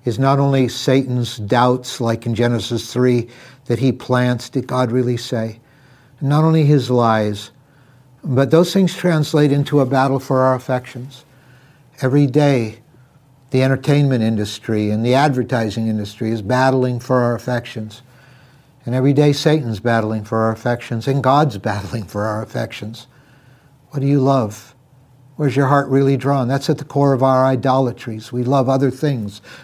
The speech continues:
more than we love God. They have more of our attention. They make more of our decisions for us than our affection for God.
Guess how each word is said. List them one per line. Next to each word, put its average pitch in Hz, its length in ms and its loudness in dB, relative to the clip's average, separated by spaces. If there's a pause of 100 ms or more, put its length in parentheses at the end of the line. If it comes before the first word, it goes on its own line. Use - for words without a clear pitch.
(120)
more 135 280 2
than 131 260 -2
we 123 140 2
love 123 320 0
God. 123 340 -2
They 131 120 0
have 127 180 0
more 139 220 2
of 127 100 -2
our 135 180 4
attention. 127 580 -2 (220)
They 135 100 0
make 139 280 0
more 143 240 4
of 127 100 0
our 135 140 2
decisions 123 600 -4
for 123 300 -4
us 110 220 -10 (460)
than 120 340 -4
our 127 160 0
affection 120 580 -6
for 113 220 -8
God. 120 420 -8